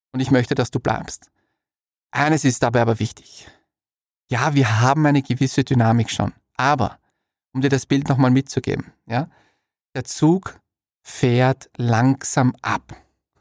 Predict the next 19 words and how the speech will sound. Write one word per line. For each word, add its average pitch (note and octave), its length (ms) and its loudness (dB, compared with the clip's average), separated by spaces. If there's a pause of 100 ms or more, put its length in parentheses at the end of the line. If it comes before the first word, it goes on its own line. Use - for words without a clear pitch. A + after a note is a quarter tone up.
(380)
Langsam. B2+ 560 -4 (600)
Er C3+ 80 -6
ist D#3+ 100 -4
noch F#3 140 0
kein F3 140 0
Hochgeschwindigkeitszug, F3 1040 0
dass D#3+ 140 -2
du E3+ 100 -2
da D#3+ 80 2
nicht D#3+ 180 0
mehr B2+ 100 2
einsteigen A2+ 360 0
kannst, C#3 240 0
sondern E3 200 2
du D#3 120 0
kannst - 500 -2
hier F3 160 0
noch E3+ 320 -2
rein. C#3 360 2